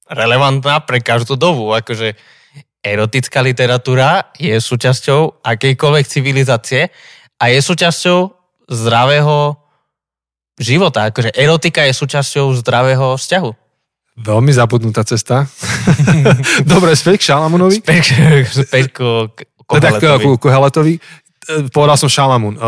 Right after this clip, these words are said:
Speaker 2: najčastejšie sa pripisuje teda autorstvo Šalamúnovi, ale tiež to nie je úplne jasné.
Speaker 1: Mhm.
Speaker 2: Nevedia sa zhodnúť, e, biblisti na tom, že kto je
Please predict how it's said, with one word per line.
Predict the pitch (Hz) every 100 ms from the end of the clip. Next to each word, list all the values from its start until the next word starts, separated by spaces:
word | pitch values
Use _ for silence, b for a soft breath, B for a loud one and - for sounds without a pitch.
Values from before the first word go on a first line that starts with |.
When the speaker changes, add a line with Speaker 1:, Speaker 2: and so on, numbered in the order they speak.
| 113
Speaker 2:
najčastejšie | 120 127 147 - - 147 143
sa | 135
pripisuje | - 131 135 - 120
teda | 131 123 113
autorstvo | 117 127 110 123
Šalamúnovi, | - 113 113 117 123 127
ale | 120
tiež | 117 147
to | -
nie | 135 131
je | 117
úplne | 123 127 120
jasné. | 113 113 - 110 120 135
Speaker 1:
Mhm. | 113 107 131 147
Speaker 2:
Nevedia | 123 131 127 120
sa | 127
zhodnúť, | 110 113 113 117 113
e, | 107 107 107 123 117
biblisti | 110 113 113 117 -
na | 127 110
tom, | 110 120
že | 110
kto | 107 - 120
je | 113